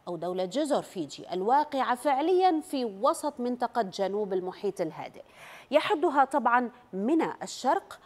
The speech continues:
هنا الشواطئ الأسترالية على مسافة لا تتجاوز خمسة آلاف كيلومتر، كما تبعد مسافة نحو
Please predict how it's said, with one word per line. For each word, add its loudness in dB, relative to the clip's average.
هنا 0
الشواطئ -4
الأسترالية 0
على 4
مسافة 0
لا 0
تتجاوز -2
خمسة -6
آلاف -2
كيلومتر، -4
كما 2
تبعد -2
مسافة -2
نحو 0